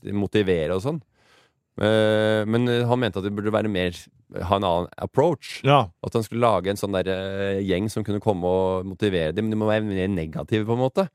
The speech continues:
Speaker 1: For hvis ikke så treffer du ikke disse folka som er der, for de er jo negative og, og,
Speaker 2: Ja.
Speaker 1: og, og,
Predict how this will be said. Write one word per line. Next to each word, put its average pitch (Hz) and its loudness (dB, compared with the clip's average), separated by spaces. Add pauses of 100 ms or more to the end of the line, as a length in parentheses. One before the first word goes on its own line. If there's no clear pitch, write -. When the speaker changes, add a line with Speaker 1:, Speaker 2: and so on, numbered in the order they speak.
(320)
Speaker 1:
For - -2
hvis 127 2
ikke 107 -4
så 120 -4
treffer - -4
du 98 -2
ikke 113 -4
disse 104 -4
folka 85 -4
som 117 0
er 95 0
der, 120 0
for 123 -4
de 117 -4
er 90 2
jo - 0
negative 90 -2
og, 104 -2 (100)
og, 104 -4
Speaker 2:
Ja. 113 -2
Speaker 1:
og, 104 -2
og, 104 2